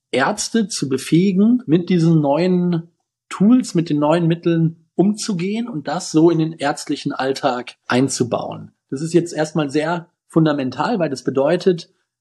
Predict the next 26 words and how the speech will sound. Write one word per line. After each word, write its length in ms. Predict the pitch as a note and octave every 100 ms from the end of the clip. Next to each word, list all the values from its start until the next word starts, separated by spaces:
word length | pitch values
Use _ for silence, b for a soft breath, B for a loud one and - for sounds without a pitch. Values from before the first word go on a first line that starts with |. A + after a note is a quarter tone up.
| _ -
man 220 | B2+ C3+
müsste 640 | D#3 - - D#3+ D#3+ D#3 _ _ -
oder 120 | A#2
man 140 | A#2
muss 240 | B2+ F3+ -
das, 300 | B2 - -
die 60 | C3
ganze 480 | C3+ D3 - - -
Ausbildung 760 | A2+ D#3 F3+ - G#3 A3 A#3 A#3
zu 140 | -
den 160 | D#3+ D3
Ärzten 560 | C3+ D#3+ E3 - F3+ E3
dahingehend 600 | C#3+ D#3 D#3 C#3+ C#3+ C#3+
anpassen, 500 | D#3 D3+ C3+ - B2
dass 180 | A#2+
sie 100 | -
kompetenzorientierter 1300 | A#2+ A#2+ - - D#3+ G3+ F3 F3 F#3 E3+ F#3 E3+ F3 D#3+
wird 320 | E3 E3 - b b
und 100 | B2+
dass 140 | C3
sie 80 | B2+
viel, 220 | - E3
viel 120 | D#3
mehr 160 | C#3 C3
digitale 580 | B2 B2 - D#3+ G3 E3
Kompetenzen 880 | C3 A2+ - B2+ A#2 - B2+ B2